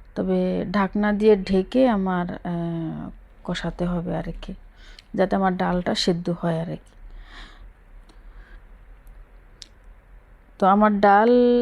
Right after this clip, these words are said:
দেখুন, আহ, আমি কষিয়ে নিচ্ছি, তো পানি তেমন একটা নেই, শুকিয়ে গেছে। তো আমার ডালও মাশাআল্লাহ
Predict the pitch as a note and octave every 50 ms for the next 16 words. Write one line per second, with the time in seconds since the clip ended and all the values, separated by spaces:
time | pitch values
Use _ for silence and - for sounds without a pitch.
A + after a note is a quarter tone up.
0 | G3+ G3+ G3 G#3+ G#3 - - G#3+ G#3+ B3 C4+ C#4 C4 - - - G3 F#3+ F#3 F#3
1 | F#3 F#3 F#3 F#3 F3+ F3+ F3+ F3+ F3+ - - - F3+ F#3 F#3 F#3 F3+ F3+ F3+ -
2 | - G#3 G#3 - - G#3 G3 F#3+ F#3 F#3+ F#3+ - - - G#3+ G#3 - G3 G3 F#3+
3 | F#3 F#3 F3 - - - - - - G3 - - F#3+ F#3+ F#3 F#3 F#3 F#3 F#3 -
4 | F#3+ F#3 F3+ F3+ F3+ F3 F3 F3 - - F#3+ F3+ F3 F3+ F#3 G#3+ A#3 - - G#3
5 | - - - F#3+ F3 E3+ E3+ F3 F3 F3 E3+ - - - F#3 G#3+ C4+ C4+ A3+ -
6 | - F#3+ F#3 F3+ F#3 F3+ F3 F3 - F#3 E3+ F3+ F3+ F3+ F3 F3+ F3+ - - F3+
7 | F3+ F3 F3 F3+